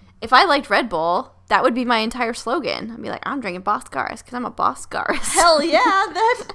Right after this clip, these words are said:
Speaker 1: Like, it's so good. So anyways, that's the gar. Pretty cool, huh? Pretty big,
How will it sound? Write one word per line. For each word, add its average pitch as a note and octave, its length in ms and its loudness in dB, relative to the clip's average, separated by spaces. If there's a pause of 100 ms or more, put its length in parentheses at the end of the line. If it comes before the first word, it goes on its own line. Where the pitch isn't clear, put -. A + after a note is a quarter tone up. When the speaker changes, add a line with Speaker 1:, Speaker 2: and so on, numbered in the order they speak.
Speaker 1:
Like, F4 100 -14
it's G#4 380 0
so G4+ 260 0
good. D#4+ 480 0 (480)
So - 140 -4
anyways, G4 340 4
that's F#4+ 220 2
the D4+ 80 -4
gar. G#3+ 540 4 (120)
Pretty F4 200 -4
cool, F#4+ 280 -2
huh? C4 280 2 (200)
Pretty D4+ 180 -2
big, A#3+ 360 -6